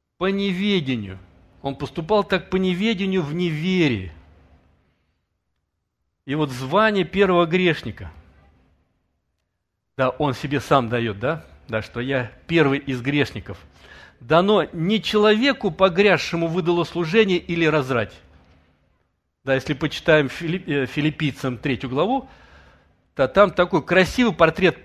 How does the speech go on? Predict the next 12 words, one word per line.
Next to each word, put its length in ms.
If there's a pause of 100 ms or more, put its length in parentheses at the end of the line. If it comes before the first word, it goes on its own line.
Павла 480 (380)
до 160
Христа. 580 (1900)
Звание 360
первого 240
грешника 480
дано 360
ортодоксальному 1080
иудею, 640 (720)
человеку 840
глубоко 1040
религиозному. 1120